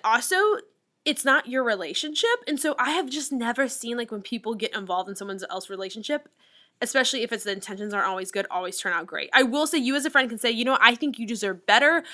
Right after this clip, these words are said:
I think you deserve this. Like, I think you can walk away. Like, you can do better than this."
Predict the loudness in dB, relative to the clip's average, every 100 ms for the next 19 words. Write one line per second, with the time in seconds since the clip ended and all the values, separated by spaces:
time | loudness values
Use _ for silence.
0 | -8 6 6 6 -4 -8 -8 -6 -4 -6
1 | -2 2 4 4 0 -2 -6 _ -20 _
2 | 6 6 4 -4 -6 -8 -4 -4 -4 0
3 | 2 2 0 -4 -4 -4 -4 -2 -2 0
4 | 0 2 2 2 0 -6